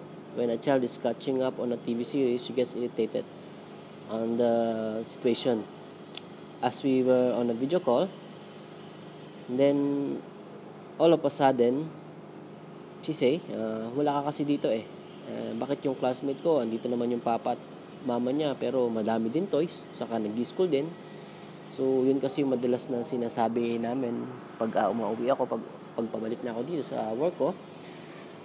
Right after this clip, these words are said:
So, I was stunned on that moment. And there was this long pause to me.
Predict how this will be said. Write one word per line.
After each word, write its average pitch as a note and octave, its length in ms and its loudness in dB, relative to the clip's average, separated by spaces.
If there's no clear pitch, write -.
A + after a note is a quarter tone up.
So, F#3 80 0
I D3 80 6
was E3 160 4
stunned D3+ 320 8
on C3 160 4
that C#3 160 6
moment. C3 400 4
And C3 80 2
there F3 160 8
was D#3+ 240 4
this D3 160 0
long C#3+ 240 8
pause B2+ 320 2
to - 80 -2
me. C3 240 2